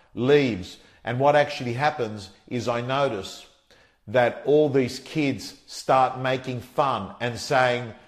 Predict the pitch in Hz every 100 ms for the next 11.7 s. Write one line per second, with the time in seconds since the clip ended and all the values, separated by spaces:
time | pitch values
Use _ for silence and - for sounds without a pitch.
0 | _ 107 147 151 123 113 120 - 160 147
1 | - - 95 - 143 143 143 110 123 -
2 | - 135 131 131 101 - 127 123 131 135
3 | 131 120 - 131 131 - 113 123 120 -
4 | - - - - - - - - 127 131
5 | 131 127 120 - - _ _ _ _ _
6 | _ - - 147 - 202 196 - 170 151
7 | 110 - - _ _ _ _ _ _ 123
8 | 135 165 120 151 147 113 - - - _
9 | _ _ _ _ - 135 127 170 135 110
10 | 110 151 160 135 127 147 156 151 131 131
11 | - 139 131 131 104 98 82